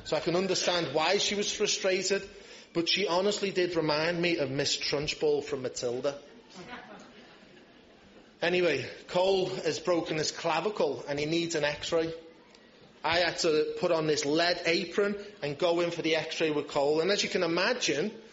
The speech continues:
I was told to hold him down. He needs to be still in order for this x-ray to, to be a good one. Uh, and as you can imagine, an eighteen-month-old child in pain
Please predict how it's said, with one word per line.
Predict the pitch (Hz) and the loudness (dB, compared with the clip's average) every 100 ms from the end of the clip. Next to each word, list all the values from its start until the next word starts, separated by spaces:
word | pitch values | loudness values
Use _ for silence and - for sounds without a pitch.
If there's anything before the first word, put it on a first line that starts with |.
| - - - - | -20 -20 -10 -2
I | |
was | 160 160 | -2 0
told | 180 165 | 0 2
to | 170 | 0
hold | - 180 180 180 | 0 2 2 2
him | 180 | 0
down. | 165 160 170 | 2 0 2
He | 175 | 2
needs | 175 196 - | 0 0 -2
to | 202 | -4
be | 185 | -2
still | 170 - - 226 170 160 - - - | 0 0 2 2 4 2 0 -8 -4
in | 160 | 0
order | 165 165 165 | 2 2 2
for | 165 | 0
this | 151 156 - - | 0 2 0 -2
x-ray | 165 165 - 185 160 | -2 -2 -2 0 0
to, | 147 - | 0 -2
to | - - 151 | -4 -4 -4
be | 147 135 - | -2 -4 -2
a | 160 | -2
good | - 151 | 0 0
one. | 147 147 139 - - - - - - - - | 0 0 -2 -12 -20 -20 -20 -20 -20 -10 0
Uh, | 135 135 131 131 135 - | 2 4 2 0 -2 -2
and | 156 | 0
as | 156 143 | 0 0
you | 139 | -2
can | 147 | 0
imagine, | 156 185 185 185 175 - 147 | 2 2 2 0 0 -4 -2
an | 151 | 0
eighteen-month-old | 170 165 170 156 151 147 - - - 151 147 - | 0 -2 -2 0 0 -2 -6 -14 -4 0 0 0
child | - 160 170 185 185 | 0 2 2 2 0
in | 151 131 | -4 -8
pain | - - 160 156 131 151 | -6 -2 0 0 0 -4